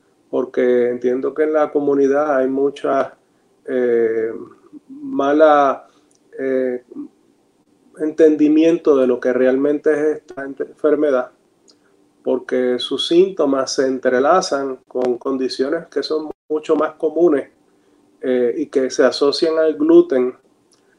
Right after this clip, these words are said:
sin que necesariamente sea el gluten la causa del problema.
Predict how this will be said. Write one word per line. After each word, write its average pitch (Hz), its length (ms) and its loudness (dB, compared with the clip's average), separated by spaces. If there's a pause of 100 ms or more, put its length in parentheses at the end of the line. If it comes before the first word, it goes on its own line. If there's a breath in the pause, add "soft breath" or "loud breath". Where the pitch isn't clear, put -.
(220)
sin 131 280 -4
que 131 140 0
necesariamente 131 1120 -2
sea 127 420 -4
el 131 120 -4
gluten 135 600 -2
la 120 200 -6
causa 120 420 -6
del 135 140 -8
problema. 113 560 0